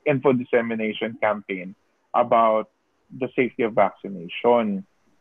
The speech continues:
There are too many people, especially in, within our staff,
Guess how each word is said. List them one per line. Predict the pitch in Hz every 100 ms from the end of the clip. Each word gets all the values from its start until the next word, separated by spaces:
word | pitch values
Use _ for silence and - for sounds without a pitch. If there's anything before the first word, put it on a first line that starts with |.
| _ -
There | - 143
are | 147
too | 143 160 156
many | 147 139 135 127 -
people, | 127 107 104
especially | 101 113 - 117 110
in, | 104
within | 117 107 104 107
our | 101 101 104
staff, | - 82